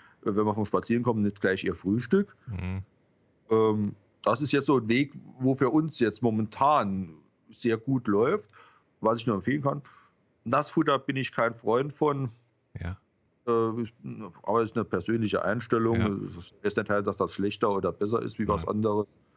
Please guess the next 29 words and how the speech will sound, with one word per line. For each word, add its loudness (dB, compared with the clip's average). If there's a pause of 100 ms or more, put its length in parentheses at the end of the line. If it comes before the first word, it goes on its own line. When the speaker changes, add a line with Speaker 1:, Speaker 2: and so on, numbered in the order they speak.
(100)
Speaker 2:
Ja. -14 (380)
Also -2 (220)
ich, -8
ich -8
sag 0
mal 0
so, -4
wenn, -2
wenn -2
der -2
Magen, -2 (260)
also -6
wenn -2
der, -2
wenn -2
das, -8
was, -8
wenn -10
das -4
Tier -2
sich -4
mal 0
fertig -6
entwickelt -6
hat -6 (420)
mit -8
seinen -2
Organen, -4 (380)
ähm, 0